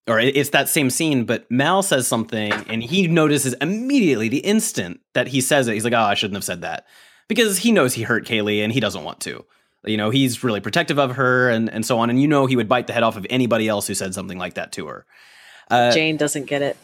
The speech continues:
Speaker 1: Jane doesn't get it. Jane actually asks, he's like, "What, she upset or something?" And Mal just gives him this look. He's like, "What? How do you not understand what she's mad about? Like, I get what she's mad about, <laughs> and I'm the one who said
Speaker 2: Well,
Speaker 1: it," you know?
Speaker 2: and, and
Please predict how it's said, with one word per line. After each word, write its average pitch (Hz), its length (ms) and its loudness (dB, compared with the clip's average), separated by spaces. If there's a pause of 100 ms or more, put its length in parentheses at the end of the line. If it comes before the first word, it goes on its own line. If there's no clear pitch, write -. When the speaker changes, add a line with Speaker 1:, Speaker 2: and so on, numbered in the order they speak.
(160)
Speaker 1:
Jane 165 220 2
doesn't 180 180 2
get 190 140 4
it. 123 100 4
Jane 143 220 2
actually 143 360 0
asks, 131 400 2
he's 113 100 -6
like, 104 200 -4
"What, 107 220 -2
she 113 100 -4
upset 98 240 -2
or 107 40 -4
something?" 151 480 -2
And 120 140 0
Mal 139 200 4
just 135 180 -4
gives 120 160 0
him 139 140 0
this 110 160 -2
look. 98 480 -8
He's 117 140 -8
like, 120 260 -2 (160)
"What? 123 420 -2
How 170 140 0
do 214 80 0
you 220 80 2
not 147 400 2
understand 139 480 2
what 98 100 -2
she's 107 160 -2
mad 120 180 2
about? 87 420 -8
Like, 120 180 2
I 143 160 4
get 127 180 0
what 98 140 -4
she's 98 160 -4
mad 95 160 -6
about, 92 340 -4 (220)
<laughs> - 140 -20
and 127 100 2
I'm 147 100 2
the 156 60 2
one 147 100 4
who 127 120 2
said 254 200 0
Speaker 2:
Well, 90 80 -8
Speaker 1:
it," - 220 -16
you 110 100 -10
know? 110 220 -2
Speaker 2:
and, 139 140 -4
and 247 100 4